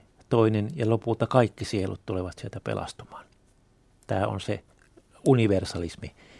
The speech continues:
joka liitetään erityisesti Origenekseen ja Gregorius Nyssalaiseen. Ja Augustinus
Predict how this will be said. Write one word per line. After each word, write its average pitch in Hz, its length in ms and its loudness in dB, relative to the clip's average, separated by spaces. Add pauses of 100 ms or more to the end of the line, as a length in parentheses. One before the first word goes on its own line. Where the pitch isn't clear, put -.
(180)
joka 95 220 -4
liitetään 95 380 0
erityisesti 98 440 -4 (600)
Origenekseen 98 800 -2 (280)
ja 95 120 -4 (160)
Gregorius 98 520 -2
Nyssalaiseen. 101 680 -8 (1800)
Ja 117 120 2
Augustinus 143 680 4